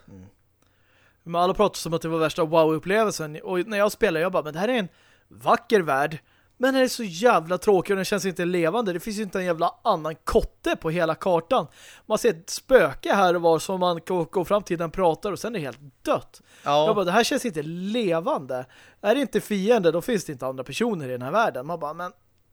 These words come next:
Speaker 1: va?" Ja, förutom N P C:ar som faktiskt är utsatta. Så jag, jag kan inte se att den har vunnit så mycket som gjort. Var det bra action och sånt där? Absolut, den hade bra delar.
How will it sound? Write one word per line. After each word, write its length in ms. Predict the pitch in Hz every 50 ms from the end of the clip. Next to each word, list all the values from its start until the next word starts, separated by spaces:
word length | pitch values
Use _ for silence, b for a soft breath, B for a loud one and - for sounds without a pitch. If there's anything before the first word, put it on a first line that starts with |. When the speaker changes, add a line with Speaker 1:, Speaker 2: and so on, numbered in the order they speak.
| _ 147 143 143 139 -
Speaker 1:
va?" 140 | - 240 - - - _ b b b b b b b b b b b -
Ja, 160 | - 180 165
förutom 500 | 127 147 151 147 - 170 160 147 131 - - _
N 180 | 185 175 156 131
P 100 | - 143
C:ar 300 | - - 190 175 151 131
som 200 | - 139 123 - _ _
faktiskt 420 | - 156 151 - - 156 135 -
är 40 | 170
utsatta. 480 | 156 - - 233 220 - - 151 143
Så 140 | 143 - 190
jag, 360 | 190 208 208 196 190 180 180 - - 233 233 - _ _ _
jag 360 | 214 208 208 190 180 185 185
kan 120 | - 226 220
inte 140 | 190 -
se 220 | 160 - 254 240 185
att 80 | 151
den 120 | - 160 151
har 80 | 147
vunnit 260 | 139 147 151 143 139 -
så 100 | - 156
mycket 140 | 139 -
som 100 | - 175
gjort. 260 | 190 190 165 - - B B B B B B B
Var 140 | - 180 180
det 80 | 175 165
bra 180 | 175 175 170
action 420 | 196 202 240 269 254 - - 214 180
och 60 | 160
sånt 180 | - 170 147 -
där? 200 | 151 147 - - _ _ _ _
Absolut, 640 | 247 233 233 - - - 240 208 190 196 269 294 -
den 120 | 196 180
hade 180 | 185 175 156 160
bra 200 | 151 165 156 151
delar. 500 | 151 165 156 151 160 196 185 160 147